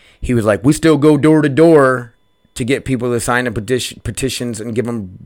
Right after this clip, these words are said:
um, these brochures or pamphlets about why we should legalize weed." And I was like, "You still go to door to door?" I'm like, "That's so, like, nineteen eighties or something." And he was like, and he was like, "No, that's,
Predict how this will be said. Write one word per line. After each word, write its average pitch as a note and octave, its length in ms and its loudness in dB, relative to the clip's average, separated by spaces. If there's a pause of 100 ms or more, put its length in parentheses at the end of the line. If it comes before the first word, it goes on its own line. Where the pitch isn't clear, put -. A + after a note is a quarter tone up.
(120)
um, G#2 480 -6 (580)
these A2+ 160 -8 (920)
brochures B2 760 -2
or A#2 80 -4
pamphlets B2+ 800 -2 (460)
about G#2+ 320 2
why A2+ 340 2
we B2 80 0
should G#2 160 -8
legalize A2 420 0
weed." C#3+ 360 4
And A#2 100 -2
I A2+ 120 0
was A2+ 100 -2
like, A2 160 -2
"You C3+ 60 -4
still F3 180 0
go F3 160 4
to E3+ 80 6
door D3 260 0
to D3 80 0
door?" A#2 460 -2
I'm C#3 100 -2
like, A#2+ 240 -4
"That's B2+ 180 0
so, C3+ 280 0
like, A#2+ 400 2
nineteen A#2+ 640 -8
eighties B2 500 -2
or A2+ 60 -6
something." B2 540 0 (360)
And A2+ 80 -10
he A#2+ 60 -2
was A#2+ 120 -2
like, A2+ 380 -2
and B2 140 -6
he C3+ 160 -2
was A#2+ 200 -4
like, A2 200 -2
"No, D#3 360 -2
that's, B2 280 -6